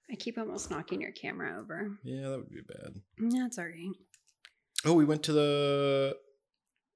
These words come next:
Speaker 2: Mount Baker area. Did we talk about that in two or three?
Speaker 1: Mm-hmm. I feel like we have to quit saying, "Did we talk about this?"
Speaker 2: It's like a verbal cue, you know?
Speaker 1: It's a verbal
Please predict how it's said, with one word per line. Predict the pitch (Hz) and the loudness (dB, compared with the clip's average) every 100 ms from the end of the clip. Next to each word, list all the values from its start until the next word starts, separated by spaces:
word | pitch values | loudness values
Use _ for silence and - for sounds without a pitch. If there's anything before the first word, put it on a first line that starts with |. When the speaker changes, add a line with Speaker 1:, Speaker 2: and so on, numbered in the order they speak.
| _ _ - | _ _ -2
Speaker 2:
Mount | 120 104 | -2 0
Baker | 170 98 95 _ _ _ _ _ _ _ _ _ _ _ - | -2 -4 -10 _ _ _ _ _ _ _ _ _ _ _ -8
area. | 107 95 87 90 _ _ _ _ - | -2 -2 -2 -6 _ _ _ _ -8
Did | 98 | -6
we | |
talk | 104 117 | -2 -2
about | 120 113 | 0 0
that | 117 113 | 0 0
in | 98 98 | -4 -4
two | - 131 220 | -2 0 0
or | 101 | -2
three? | - 123 | -2 -2
Speaker 1:
Mm-hmm. | 214 202 202 190 196 - | -2 -2 -4 -4 -4 -4
I | |
feel | - 262 | -2 -2
like | |
we | 277 | -2
have | 269 | -4
to | 208 | -6
quit | - 202 | -6 -6
saying, | - 196 185 | -2 -2 -2
"Did | 190 | -4
we | 220 294 | -6 -6
talk | 185 170 | -6 -8
about | 190 202 202 | -8 -10 -10
this?" | 208 214 - - _ _ _ _ _ _ _ _ _ _ _ _ _ _ _ _ _ _ _ | -10 -10 -14 -20 _ _ _ _ _ _ _ _ _ _ _ _ _ _ _ _ _ _ _
Speaker 2:
It's | - - | -18 -16
like | - | -12
a | |
verbal | 85 - - | -12 -12 -14
cue, | - - - - _ _ | -14 -12 -14 -16 _ _
you | - | -14
know? | - | -12
Speaker 1:
It's | 330 - | -8 -4
a | 415 294 - | -4 -4 -2
verbal | 320 - 320 | -2 -2 -8